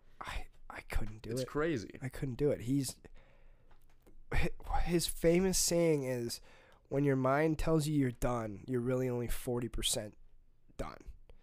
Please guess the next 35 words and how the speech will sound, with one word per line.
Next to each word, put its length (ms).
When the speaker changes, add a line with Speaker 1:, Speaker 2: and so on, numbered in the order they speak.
Speaker 1:
When 160
you 120
wanna 260
give 280
up, 200
you're 100
really 260
only 180
forty 400
percent 460
done." 240
<laughs> 60
I'm 200
like, 240
I'm 120
like, 220
"Dude, 200
when 160
I 120
wanna 240
give 280
up, 240
I'm, 220
like, 340
dying." 520
Speaker 2:
Yeah. 300
Speaker 1:
And 100
if 120
I'm 180
only 200
forty 480
percent 460
done. 340
Speaker 2:
There's 200
no, 300